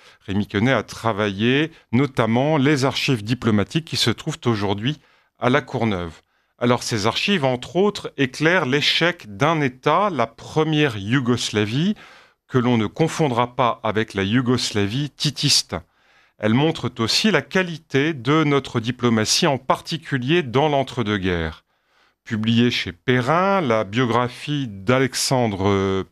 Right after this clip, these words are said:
Ier, Karageorgévitch, l'unificateur de la Yougoslavie,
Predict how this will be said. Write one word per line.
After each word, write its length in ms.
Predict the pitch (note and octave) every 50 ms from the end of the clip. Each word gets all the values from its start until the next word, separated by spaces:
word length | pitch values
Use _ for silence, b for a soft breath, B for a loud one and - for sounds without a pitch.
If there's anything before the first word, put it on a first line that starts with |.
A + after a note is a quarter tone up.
| _ - - -
Ier, 720 | A2 A#2 A#2 B2 C3 C#3+ D#3 E3+ F3+ F#3+ G3 G3 G3 F#3 _ _
Karageorgévitch, 1120 | - C3+ B2 A#2 A#2+ A2+ G#2+ A2 G2+ G2 G#2 G#2+ A2 A2+ D#3+ G3 G#3 - - - - b b b b b b
l'unificateur 1080 | - G#2+ B2 E3 F#3+ F#3 F3 D#3+ - - D#3+ C3 - C#3+ C3+ B2+ C3 - C#3 C3+ B2+ A2+
de 140 | G2+ G2+ B2
la 100 | B2 B2+
Yougoslavie, 880 | A#2+ A2 G#2+ G#2+ G2 G#2+ G2+ - - - G#2 F#2+ F2 F#2 A2 C3 D#3+